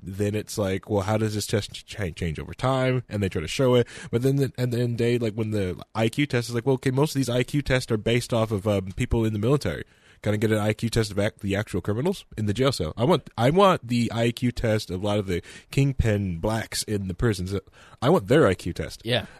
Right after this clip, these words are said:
Speaker 1: Uh, because to me, they're gonna be the high ones.
Speaker 2: Once we get to Haiti, and, and I, I've had,
Speaker 1: But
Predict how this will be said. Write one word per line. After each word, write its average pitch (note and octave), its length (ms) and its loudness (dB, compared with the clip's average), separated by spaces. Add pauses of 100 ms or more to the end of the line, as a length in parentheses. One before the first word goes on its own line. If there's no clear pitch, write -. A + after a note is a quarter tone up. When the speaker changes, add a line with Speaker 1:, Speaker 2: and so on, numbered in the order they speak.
(120)
Speaker 1:
Uh, F2+ 400 -8
because A2+ 440 -2
to - 80 -6
me, E3+ 300 2
they're F#2 500 2
gonna C3+ 160 6
be G2 100 0
the F2+ 80 -2
high F#2+ 160 -4
ones. - 380 -14 (260)
Speaker 2:
Once D3+ 240 -2
we G3+ 80 6
get F3 200 2
to D3+ 80 0
Haiti, B2 520 2 (260)
and, C#3 220 -2
and E3 140 2
I, G3+ 260 2
I've G#3+ 160 6
had, D#3+ 260 8
Speaker 1:
But - 80 -20